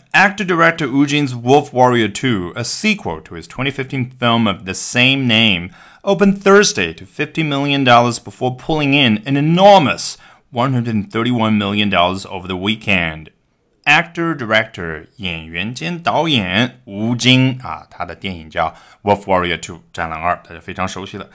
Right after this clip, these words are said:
后面这个小从句啊，对战狼二进行了补充说明。A sequel to啊，我们不要往下看就觉得非常熟悉啊，刚刚讲过啊，他下面这个东西的续集，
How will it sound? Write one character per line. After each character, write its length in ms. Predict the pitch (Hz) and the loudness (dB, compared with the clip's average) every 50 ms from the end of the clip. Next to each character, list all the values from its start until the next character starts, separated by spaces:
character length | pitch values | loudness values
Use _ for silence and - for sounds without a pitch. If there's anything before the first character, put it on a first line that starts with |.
| - - - - _ | -20 -20 -20 -20 _
后 280 | _ - - 262 269 247 | _ -4 0 2 4 4
面 260 | 220 175 123 - - - | 4 2 0 -2 -6 -12
这 100 | - 139 | -12 -12
个 80 | 131 | -10
小 240 | 127 - - 87 85 | -10 -8 -10 -10 -12
从 240 | 92 - 90 95 127 | -12 -14 -14 -12 -12
句 140 | 127 - 131 | -10 -8 -8
啊， 80 | 113 | -10
对 120 | 98 - 107 | -10 -10 -10
战 160 | - 113 107 | -8 -6 -4
狼 120 | 95 95 | -2 0
二 100 | 101 98 | 0 0
进 160 | 98 101 98 | -2 -4 -8
行 80 | 95 101 | -8 -8
了 80 | 101 98 | -8 -8
补 140 | 98 95 | -10 -12
充 120 | - - 113 | -12 -12 -10
说 160 | 113 120 113 | -6 -6 -4
明。 240 | 110 98 98 - - - - - - _ _ - | -4 -4 -6 -8 -10 -14 -20 -20 -20 _ _ 0
A 140 | - 156 151 | 2 2 2
sequel 720 | 147 - - - 214 226 202 214 - 180 175 170 160 165 - | 2 0 -2 -2 0 -2 -2 0 0 0 0 0 -2 -4 -8
to 580 | - - 214 226 226 208 160 107 87 - - _ | -6 0 2 2 2 2 2 0 -4 -6 -14 _
啊， 140 | - - 110 | -14 -12 -10
我 80 | 101 | -8
们 120 | 101 120 127 | -8 -8 -6
不 120 | 127 151 | -2 2
要 120 | 196 226 226 | 4 6 6
往 120 | 180 120 | 4 4
下 140 | - 113 101 | 0 -2 -4
看 180 | - - 107 | -4 -6 -10
就 120 | 95 101 98 | -10 -10 -10
觉 160 | 98 98 95 | -10 -8 -8
得 160 | 98 95 95 _ _ _ _ _ _ | -8 -8 -10 _ _ _ _ _ _
非 280 | _ - - 113 117 117 | _ -8 -4 -4 -4 -4
常 220 | - - 90 90 | -4 -6 -6 -6
熟 240 | 90 - - 85 87 | -8 -8 -10 -12 -12
悉 200 | 85 - - 95 | -14 -12 -12 -10
啊， 180 | 90 87 - _ | -10 -12 -12 _
刚 320 | - - 170 185 208 220 226 | -6 -4 -2 0 0 0 0
刚 220 | 247 233 226 226 | 2 2 0 0
讲 320 | - - 104 85 82 85 - | 0 -2 -4 -6 -8 -12 -16
过 300 | - 101 90 - _ _ _ | -16 -16 -16 -16 _ _ _
啊， 220 | - 90 85 - - - - _ _ _ _ - | -16 -16 -16 -18 -20 -20 -20 _ _ _ _ -12
他 340 | - - 147 151 151 - _ | -6 -4 -2 -2 -4 -6 _
下 380 | - - - - - 240 233 214 | -14 -12 -4 0 2 4 4 4
面 180 | 160 107 92 92 | 2 -2 -6 -10
这 100 | - 92 | -14 -18
个 100 | - 90 | -18 -14
东 180 | 87 95 95 | -12 -12 -12
西 120 | - - 92 | -12 -12 -12
的 100 | 90 87 | -12 -12
续 340 | - - - - 339 302 | -12 -12 -8 -4 -4 -4
集， 340 | 160 120 - 85 80 90 - | -2 -4 -6 -8 -10 -18 -20